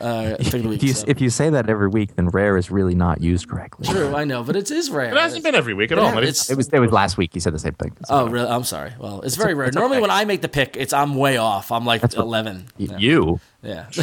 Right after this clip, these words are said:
Speaker 2: What you're talking to, buddy.
Speaker 1: <laughs> Anyway, so that's, that was the top five, uh, picks of the week according to you, the audience, and now we got some reviews. And, uh, first one is Power Girl number twenty-five.
Speaker 3: Boomer
Speaker 2: I'll read
Speaker 3: Girl
Speaker 2: it.
Speaker 3: reviewed it.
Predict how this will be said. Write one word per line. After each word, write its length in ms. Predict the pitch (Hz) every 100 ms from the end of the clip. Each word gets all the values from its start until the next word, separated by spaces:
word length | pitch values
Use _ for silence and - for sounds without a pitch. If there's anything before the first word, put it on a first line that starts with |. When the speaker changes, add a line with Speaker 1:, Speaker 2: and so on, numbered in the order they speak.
| -
Speaker 2:
What 140 | 202
you're 120 | 135
talking 280 | 175 185 156
to, 120 | 113 117
buddy. 300 | - 95 -
Speaker 1:
<laughs> 40 |
Anyway, 200 | 190 175
so 100 | 156
that's, 220 | 202 214
that 120 | 208 208
was 100 | 196
the 80 |
top 220 | 202 196 190
five, 340 | 185 180 165
uh, 220 | 170 165
picks 200 | 156 175
of 20 |
the 80 | 165
week 100 | 165
according 280 | 160 165 151
to 40 | 156
you, 120 | 156
the 80 | 156
audience, 400 | 151 156 156 147
and 120 | 139
now 140 | 147
we 60 | 147
got 100 | 147
some 140 | 151
reviews. 640 | 143 131 143 165 208 185 147
And, 500 | 127 131 131 131 131
uh, 260 | 131 131
first 260 | 127 147 147
one 100 | 147
is 80 | 131
Power 260 | 127 143
Girl 140 | 139 143
number 140 | 143
twenty-five. 600 | 123 147 139 139 160 180 - -
Speaker 3:
Boomer 300 | 139 226 226
Speaker 2:
I'll 40 |
read 40 | 180
Speaker 3:
Girl 140 | 170
Speaker 2:
it. 60 | 160
Speaker 3:
reviewed 320 | 143 143 147
it. 160 | 165